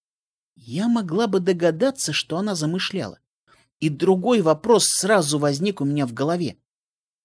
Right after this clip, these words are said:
«Что ты будешь делать с этим местом, когда станешь главной?» Она одарила меня взглядом. «Ну, я имею в виду разбитое копыто.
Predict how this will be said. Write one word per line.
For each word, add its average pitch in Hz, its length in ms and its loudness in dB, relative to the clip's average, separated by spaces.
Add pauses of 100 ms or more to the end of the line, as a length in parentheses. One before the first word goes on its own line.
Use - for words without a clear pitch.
«Что - 340 -6
ты 208 100 -4
будешь 175 340 -2
делать 214 380 0 (280)
с - 180 -4
этим 214 320 4
местом, 208 340 2
когда 135 280 -6
станешь 180 400 0
главной?» 180 560 0 (720)
Она 110 420 -2
одарила 185 480 -2
меня 139 280 -2
взглядом. 131 440 -4 (680)
«Ну, 233 340 2 (340)
я 233 340 6
имею 226 300 6
в 175 40 -2
виду 196 260 -4
разбитое 185 480 0
копыто. 196 420 -4